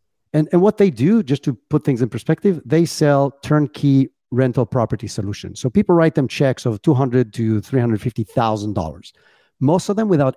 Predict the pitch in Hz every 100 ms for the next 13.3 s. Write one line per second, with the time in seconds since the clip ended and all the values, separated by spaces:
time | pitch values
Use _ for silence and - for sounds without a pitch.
0 | - 170 175 185 - 160 143 123 - 92
1 | - - - _ _ _ _ - 143 208
2 | 196 156 143 156 139 104 - 151 117 -
3 | - 117 107 - 120 76 71 - _ _
4 | _ _ _ _ _ - 185 196 139 139
5 | 185 180 117 131 175 190 - 147 135 -
6 | - 185 190 170 - 175 170 - 135 123
7 | 117 113 107 123 151 147 131 104 117 147
8 | 208 160 170 _ _ _ _ _ _ -
9 | 135 - 143 170 143 165 127 113 135 175
10 | 127 147 101 107 _ _ _ _ _ _
11 | _ - 107 135 - 127 110 120 - 135
12 | - 127 113 110 104 - - 117 - 98
13 | 98 - _